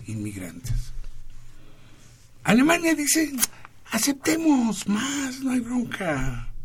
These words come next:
Y los demás países, encabezados por Italia, dicen, "No, no más inmigrantes".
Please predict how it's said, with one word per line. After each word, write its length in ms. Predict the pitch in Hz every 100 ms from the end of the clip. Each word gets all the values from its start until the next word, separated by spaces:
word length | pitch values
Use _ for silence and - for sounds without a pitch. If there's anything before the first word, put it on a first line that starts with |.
| - - - - - - -
Y 100 | -
los 180 | 127 120
demás 320 | 120 110 151
países, 800 | - 151 120 131 117 143 - - 120 - -
encabezados 800 | 127 - 117 107 107 131 120 113
por 220 | - 120 127 117 - - - - - -
Italia, 800 | 127 - 127 123 139 147 - - - - - - - - -
dicen, 560 | 127 117 104 - 90 85
"No, 160 | 92 92 - - - - _ - - - - - - - -
no 220 | 120 123 127
más 540 | 131 127 117 - -
inmigrantes". 1000 | 101 95 98 87 90 - - - - -